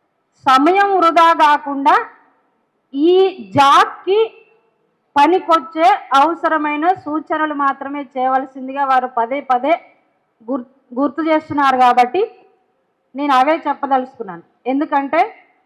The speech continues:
already ఇక్కడికి చేరిన వాళ్ళంతా కూడా వివిధ బ్యానర్ల పైన ఎన్నో సంవత్సరాల తరబడి పూలే అంబేద్కరిజం పైన, సామాజిక సమస్యల పైన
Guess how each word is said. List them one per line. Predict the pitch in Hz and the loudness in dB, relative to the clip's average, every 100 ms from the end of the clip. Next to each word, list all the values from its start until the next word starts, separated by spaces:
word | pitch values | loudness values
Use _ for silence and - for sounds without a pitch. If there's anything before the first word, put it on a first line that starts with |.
| - 240 269 | -4 2 2
already | 311 311 311 359 | 2 2 0 -2
ఇక్కడికి | 311 262 302 294 254 294 | -4 -6 -6 -6 -8 -4
చేరిన | 294 330 320 | -2 0 0
వాళ్ళంతా | 311 302 294 277 311 339 330 302 | 4 4 2 0 0 0 2 0
కూడా | 302 311 403 - _ _ _ _ _ | 0 0 0 -2 _ _ _ _ _
వివిధ | 240 294 330 359 330 311 233 - - _ _ _ - | -4 -2 0 0 4 4 2 -2 -20 _ _ _ -4
బ్యానర్ల | 254 277 330 359 349 339 | 2 4 4 4 2 2
పైన | 330 311 311 277 208 - _ _ _ _ - | 2 2 2 2 0 -8 _ _ _ _ -4
ఎన్నో | 285 320 359 349 | 2 4 6 4
సంవత్సరాల | 349 320 339 - 339 339 330 | 4 2 0 0 2 4 4
తరబడి | 311 311 311 311 294 220 - _ _ _ | 4 4 4 2 2 -2 -4 _ _ _
పూలే | 302 330 339 | 0 2 4
అంబేద్కరిజం | 320 311 320 339 339 330 320 294 311 | 4 4 4 2 2 -2 0 0 2
పైన, | 311 302 302 254 185 - - | 2 2 2 0 -4 -8 0
సామాజిక | 277 330 339 320 330 311 | 4 4 4 2 -2 -2
సమస్యల | 285 294 339 - 330 330 | 2 4 2 2 0 2
పైన | 311 311 302 254 | 2 2 2 0